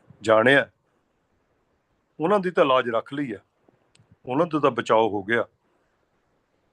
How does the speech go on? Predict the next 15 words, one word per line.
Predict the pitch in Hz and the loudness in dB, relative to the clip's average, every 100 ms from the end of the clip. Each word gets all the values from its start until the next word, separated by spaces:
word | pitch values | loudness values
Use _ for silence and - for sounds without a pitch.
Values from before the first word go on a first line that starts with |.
| _ | _
ਜੇ | 113 | -2
ਹੁਣ | 123 131 | 0 0
ਕੱਚੇ | 120 113 156 | 0 0 2
ਗੁਰ | 151 156 | 2 2
ਦੇ | 156 | 4
ਨਾਲ | 156 151 | 4 2
ਕਿਸੇ | 139 127 | 0 -6
ਨਾਲ | 143 | -6
ਜੁੜਦੇ, | 127 131 123 127 | -4 -6 -4 -6
ਪੂਰੇ | 131 123 | -4 -4
ਗੁਰ | 123 120 | -4 -4
ਦੇ | 123 | -2
ਨਾਲ | 123 120 | 0 2
ਨਾ | 113 | 2
ਜੁੜਦੇ, | 107 117 113 113 | 0 -2 -4 -6